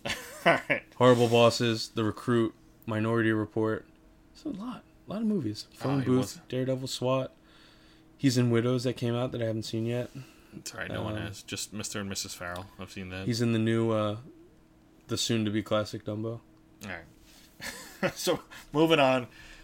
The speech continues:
Speaker 2: Um, we talked about Toy Story four coming out in twenty nineteen.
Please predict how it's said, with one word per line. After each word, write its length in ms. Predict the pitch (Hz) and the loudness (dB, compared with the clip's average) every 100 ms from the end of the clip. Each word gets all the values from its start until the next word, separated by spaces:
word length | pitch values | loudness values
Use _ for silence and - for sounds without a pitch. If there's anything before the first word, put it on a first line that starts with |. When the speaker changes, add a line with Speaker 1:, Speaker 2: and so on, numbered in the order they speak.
| - - | -10 4
Speaker 2:
Um, 460 | 131 131 127 131 | 8 8 6 2
we 80 | 143 | 2
talked 320 | 180 175 - | 8 8 6
about 320 | 156 147 135 | 4 6 4
Toy 220 | - 143 135 | 0 0 0
Story 320 | - 127 113 | 2 4 2
four 260 | - 113 | 0 -2
coming 280 | - 120 117 | 0 -2 -2
out 220 | 117 117 | 0 -2
in 140 | 107 104 | -4 -8
twenty 200 | 120 110 | -6 -4
nineteen. 520 | 107 101 113 110 117 | -4 -6 -6 -6 -8